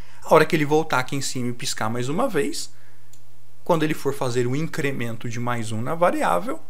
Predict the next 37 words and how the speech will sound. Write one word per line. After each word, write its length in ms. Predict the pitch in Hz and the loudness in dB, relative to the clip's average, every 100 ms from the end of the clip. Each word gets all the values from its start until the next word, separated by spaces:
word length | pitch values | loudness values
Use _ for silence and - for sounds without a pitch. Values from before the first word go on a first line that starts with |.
| - - | -6 -4
ela 160 | 247 269 | 0 0
já 120 | 233 | 0
vai 120 | 233 | 0
tá 140 | 220 202 | 0 0
zerada 480 | 247 277 175 214 | 2 2 2 2
e 80 | 139 | -2
ele, 300 | 135 151 185 - - | -2 -2 -4 -4 -4
ela 140 | 202 170 | 0 0
vai 120 | 139 | 2
pra 180 | - 208 | 2 2
um. 220 | 165 156 - - - - - | 2 0 -2 -4 -4 -4 -4
Então, 240 | 113 127 - - - - - | -4 -4 -4 -4 -4 -4 -4
dessa 300 | - 127 - | 0 2 2
forma, 300 | 147 131 127 | 0 2 2
ele 120 | 143 165 | 2 2
volta 680 | 131 131 147 175 - 131 - - - | 4 6 6 6 2 -2 -2 -4 -2
a 380 | 120 117 113 110 | 0 0 0 -2
executar 640 | - 127 123 104 123 117 | -2 -2 0 -2 0 0
os 80 | 113 | 0
valores 380 | 123 117 113 117 | 0 0 0 2
a 100 | 135 | 2
partir 440 | - 127 - - | 2 0 0 -2
do 140 | 113 170 | -2 -2
zero 420 | 180 156 - 277 - - - - | 0 2 2 0 -4 -4 -4 2
e 80 | 285 | 4
vai 200 | 190 180 | 6 6
voltar, 400 | 196 240 170 139 | 4 2 2 2
portanto, 520 | 190 196 196 156 160 | 2 2 2 0 0
a 40 | |
ser 280 | 165 - 120 | 0 0 -2
quatro, 400 | - 151 147 - | 2 2 2 0
a 40 | 139 | -4
ser 220 | - 113 | -4 -4
sete, 380 | - 110 107 123 | -4 -4 -4 -4
a 40 | |
ser 240 | - 185 | -2 -2
nove, 400 | 180 143 127 143 | -2 0 0 0